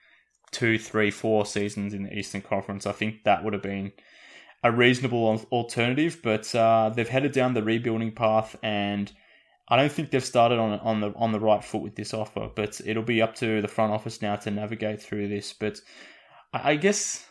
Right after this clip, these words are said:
my, another main issue that I had with this deal is the fact that the Bulls really weakened their leverage in the trades or the trade talks with Jimmy Butler by,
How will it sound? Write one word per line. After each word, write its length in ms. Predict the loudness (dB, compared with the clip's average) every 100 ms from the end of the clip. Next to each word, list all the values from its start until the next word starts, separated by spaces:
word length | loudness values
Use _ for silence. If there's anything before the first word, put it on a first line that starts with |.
| _ -10
my, 460 | 2 6 6 4 -2
another 280 | 0 2 2
main 500 | 2 2 2 0 -4
issue 240 | -6 -2 0
that 140 | 0
I 60 | 2
had 200 | -2 -2
with 120 | -4
this 200 | -6 -6
deal 300 | -4 0 0
is 240 | 0 -6 -16 -20 _ -10
the 60 |
fact 300 | 0 0 0
that 140 | -2 -2
the 80 |
Bulls 380 | -4 -2 -2 -2
really 280 | -2 -2 -2
weakened 540 | -4 -2 -2 -2 -2
their 120 | -2 -2
leverage 480 | 0 0 -2 -6
in 80 | -6
the 80 | -6
trades 680 | -4 -2 -2 -2 -6 -12 -16 _ _ _ _ _
or 160 | -6 -4
the 80 | -4
trade 420 | -4 -2 -2 -2
talks 460 | -2 -2 -2 -8 -6
with 160 | -6
Jimmy 220 | -4 -4 -2
Butler 380 | 0 0 -4 -8 _ _ _ _
by, 440 | 4 4 4 0